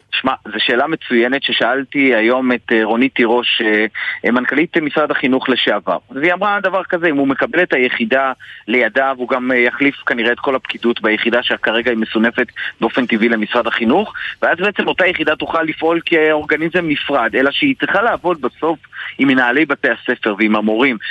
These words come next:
ורונית תירוש אמרה משהו, אה, די חמור, אני חושב, אה, בכל זאת, ב-, בהיבטים, אה, אה, דמוקרטיים. היא אומרת, "אם אני הייתי מנכ"לית משרד החינוך, הייתי מורה או מנחה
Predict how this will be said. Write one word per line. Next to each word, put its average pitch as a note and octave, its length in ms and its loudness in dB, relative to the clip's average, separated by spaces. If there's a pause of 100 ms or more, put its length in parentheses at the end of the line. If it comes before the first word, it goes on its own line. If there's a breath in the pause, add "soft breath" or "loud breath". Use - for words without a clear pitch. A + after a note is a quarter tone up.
(220 loud breath)
ורונית D3+ 320 0
תירוש G#3+ 280 0
אמרה D#3+ 240 0
משהו, E3 400 0
אה, B2+ 300 2 (400)
די G#3 120 0
חמור, A#3 540 0
אני A#2+ 120 -4
חושב, B2+ 520 -2
אה, B2 200 2
בכל C#3 240 -2
זאת, C#3 200 -2
ב-, A#2 200 2
בהיבטים, B2+ 520 2
אה, C3 120 2 (340 loud breath)
אה, A#2+ 100 2
דמוקרטיים. C#3+ 520 -2
היא C3 60 0
אומרת, E3 200 0
"אם E3 120 2
אני D3 180 2
הייתי F3+ 220 0
מנכ"לית C#3+ 400 -2
משרד C3+ 320 0
החינוך, C#3+ 340 -2
הייתי D#3+ 220 0
מורה C#3+ 460 2
או B2 100 -2
מנחה A#2 420 -4